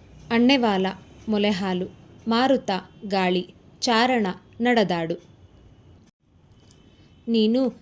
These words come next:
ತಾಯಿಯ ಸ್ತನ್ಯಪಾನವನ್ನು ಸವಿದು ಹಿತವಾದ ಕಿರುಗಣ್ಣುಗಳಿಂದ ಮನೆಯವರೆಲ್ಲರಿಗೂ ತಂಪನ್ನು ಸುರಿಯುತ್ತಿದ್ದೆ. ಕಿರುನಗೆಯನ್ನು ಬೀರುತ್ತಾ ನಿಧಾನವಾಗಿ ನಡೆಯುತ್ತಿದ್ದಾಗ ತಂಪು ಗಾಳಿ ಬೀಸುವಂತಿತ್ತು. ನೀನು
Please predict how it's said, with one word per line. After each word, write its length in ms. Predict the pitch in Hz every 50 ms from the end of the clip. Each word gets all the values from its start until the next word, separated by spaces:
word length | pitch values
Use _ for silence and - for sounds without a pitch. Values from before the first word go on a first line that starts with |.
| - _ - -
ತಾಯಿಯ 460 | 247 254 269 294 302 294 254 240 226 226 233
ಸ್ತನ್ಯಪಾನವನ್ನು 1120 | 233 233 - - 240 240 269 302 320 320 - 233 220 214 214 214 208 196 202 196 196 202 190
ಸವಿದು 460 | 190 - 190 165 180 190 180 240 233 220 - - - -
ಹಿತವಾದ 560 | - 220 - 226 226 202 220 226 262 285 320 320
ಕಿರುಗಣ್ಣುಗಳಿಂದ 1000 | 320 - 247 226 233 220 226 214 208 214 220 220 208 202 196 190 180 185 185 214 220 190 - - - - -
ಮನೆಯವರೆಲ್ಲರಿಗೂ 1000 | 214 214 214 220 226 226 208 214 214 208 202 202 202 226 240 233 269 240 220 294 320 349 339
ತಂಪನ್ನು 500 | - 254 240 240 233 285 277 269 277 285
ಸುರಿಯುತ್ತಿದ್ದೆ. 800 | 285 - 226 202 202 202 208 208 208 - 202 180 151 156 185 - - - - - - - -
ಕಿರುನಗೆಯನ್ನು 840 | - 247 240 247 240 226 220 208 262 285 294 294 302 320 349 339
ಬೀರುತ್ತಾ 560 | 254 214 226 220 214 220 208 208 - - 226 208 185 - - - - 233
ನಿಧಾನವಾಗಿ 840 | 233 240 196 202 190 240 247 277 311 320 302 277 254 233 220 247 233
ನಡೆಯುತ್ತಿದ್ದಾಗ 880 | 226 208 196 196 202 214 214 208 - 214 196 170 165 202 196 190 190 220 233 220 214 - - - - -
ತಂಪು 320 | - 320 330 349 339 320 285
ಗಾಳಿ 360 | 226 220 202 196 202 208 214
ಬೀಸುವಂತಿತ್ತು. 960 | 208 190 214 208 202 - - 226 226 220 233 240 240 233 196 190 - - 202 185 - - - -
ನೀನು 320 | 226 214 214 214 226 262